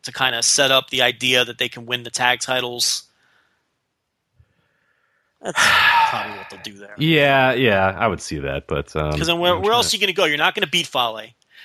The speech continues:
Speaker 1: You're not
Speaker 2: Mm-hmm.
Speaker 1: beating Omega.
Speaker 2: Right.
Speaker 1: Um, I suppose you can beat Goto or Ishii, but what good would that, I guess
Speaker 2: Yeah, it's gotta be, like, Raul t-, uh,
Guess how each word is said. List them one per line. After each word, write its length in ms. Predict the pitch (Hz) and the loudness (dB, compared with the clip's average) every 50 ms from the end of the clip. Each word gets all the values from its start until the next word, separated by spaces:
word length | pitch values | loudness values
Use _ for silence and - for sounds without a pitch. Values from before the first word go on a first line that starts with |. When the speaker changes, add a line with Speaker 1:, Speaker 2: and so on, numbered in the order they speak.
| - - | -18 -14
Speaker 1:
You're 100 | 151 147 | -6 -2
not 180 | 165 185 175 | 0 2 2
Speaker 2:
Mm-hmm. 80 | 117 104 | 2 2
Speaker 1:
beating 220 | - 190 175 151 | 2 2 0 0
Omega. 380 | 139 127 127 131 117 - 95 - _ _ _ _ _ _ _ _ _ _ _ _ - - | -2 -4 -4 -4 -4 -6 -8 -18 _ _ _ _ _ _ _ _ _ _ _ _ -6 -2
Speaker 2:
Right. 260 | 95 87 82 82 - _ _ - | 0 0 0 0 -4 _ _ -2
Speaker 1:
Um, 260 | 151 147 139 135 143 | -2 0 0 0 0
I 120 | 160 151 | -2 0
suppose 580 | 147 - - 147 - - 170 175 175 170 147 143 | 0 -2 -4 -6 -6 -4 -2 0 0 0 -2 -4
you 80 | 151 | -8
can 160 | 143 - 147 139 | -8 -10 -12 -10
beat 300 | 127 139 143 127 - - | -6 -6 -6 -6 -6 -6
Goto 320 | - 156 151 139 - 139 | -4 -4 -2 -2 -2 -2
or 100 | 131 127 | -2 -2
Ishii, 360 | 117 139 196 214 - 196 180 143 | -2 -2 0 2 2 2 0 0
but 100 | 151 147 | -2 -2
what 240 | 156 170 165 - - | -2 -2 -2 -2 -2
good 160 | - 185 156 | -4 -4 -4
would 160 | 151 151 135 131 | -4 -8 -2 0
that, 160 | 175 170 - - - - - - | 0 -2 -2 -4 -14 -16 -14 -4
I 100 | - 226 214 | -2 -2 -2
guess 320 | 208 277 277 - - - - | -2 -4 -6 -6 -6 -8 -8
Speaker 2:
Yeah, 380 | 117 120 123 123 123 120 120 127 | -6 -4 -2 0 0 0 0 0
it's 120 | 127 - | -2 -2
gotta 180 | - 233 175 160 | -2 0 0 2
be, 100 | 156 151 | 0 2
like, 160 | 143 135 123 | 0 0 0
Raul 440 | 123 127 117 117 117 110 110 110 110 | 0 2 4 4 4 4 2 0 -2
t-, 80 | - - | -4 -4
uh, 80 | 113 | -4